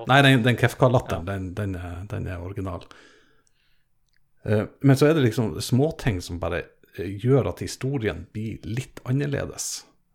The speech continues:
Speaker 1: Ehm, ikke, ikke på noen sånn kjempedårlig måte, men, men hvis du virkelig sitter og leser, eh, oversettelsen på Snes. Nå, nå, på Pixel Remasteren så har de brukt, eh, Final Fantasy, eh, seks Advance,
Speaker 2: Ja.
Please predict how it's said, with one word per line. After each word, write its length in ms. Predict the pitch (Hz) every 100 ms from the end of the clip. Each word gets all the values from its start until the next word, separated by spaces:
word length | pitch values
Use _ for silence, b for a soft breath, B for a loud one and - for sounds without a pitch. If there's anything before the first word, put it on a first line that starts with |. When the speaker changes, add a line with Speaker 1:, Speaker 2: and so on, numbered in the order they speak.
| _ 101
Speaker 1:
Ehm, 540 | 98 92 90 92 98 _ _ -
ikke, 200 | 117 139
ikke 180 | 143 -
på 60 | -
noen 220 | 135 98 - _ _ -
sånn 320 | - 98 - -
kjempedårlig 580 | 107 110 - 139 107 87
måte, 300 | 90 - 92
men, 320 | 92 90 -
men 180 | - 104
hvis 160 | 104 -
du 240 | 104 95 - B B B
virkelig 340 | 120 - 92 90
sitter 260 | 120 -
og 100 | 90
leser, 580 | 101 117 98 - - 98
eh, 260 | 82 73 73
oversettelsen 720 | 73 101 - 98 - - - -
på 100 | -
Snes. 580 | - 110 - - - - _ _ B B -
Nå, 140 | 127 127
nå, 180 | 123
på 180 | 113 113
Pixel 320 | - 120 151
Remasteren 460 | 131 139 139 - -
så 180 | - 101
har 60 | 107
de 80 | 90
brukt, 360 | 80 - _
eh, 320 | 87 82 80 82
Final 300 | - 101 82
Fantasy, 540 | 90 87 - 80 85
eh, 400 | 80 78 78 78
seks 400 | - 113 - - -
Advance, 680 | 101 101 107 - - - -
Speaker 2:
Ja. 220 | 143 120